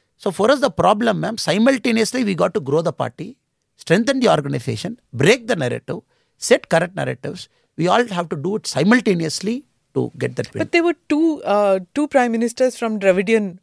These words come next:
Speaker 2: states, if I may say, call them that. I mean, there was Deve Gowda and there was, um, Narasimha Rao. They were there. N T R played a very, uh, a major role, uh,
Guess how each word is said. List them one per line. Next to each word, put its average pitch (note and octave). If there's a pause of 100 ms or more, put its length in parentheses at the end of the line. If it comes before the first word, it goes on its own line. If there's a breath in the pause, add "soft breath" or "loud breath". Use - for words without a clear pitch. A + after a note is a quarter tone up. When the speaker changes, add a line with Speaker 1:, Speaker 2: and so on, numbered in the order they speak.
Speaker 2:
states, E3
if E3+
I D#3+
may D3+
say, D#3+
call D3
them D3+
that. D3
I A2+
mean, C3+ (360 loud breath)
there F3
was E3
Deve D#3+
Gowda D3+
and D#3+
there E3+
was, D#3+ (320 loud breath)
um, C#3+
Narasimha E3
Rao. C3+
They F3
were G3
there. C#3 (340 loud breath)
N F#3+
T A#3+
R G#3+
played E3
a D#3+
very, D#3+
uh, A2+ (160)
a E3+
major F3+
role, F3+ (140)
uh, C#3+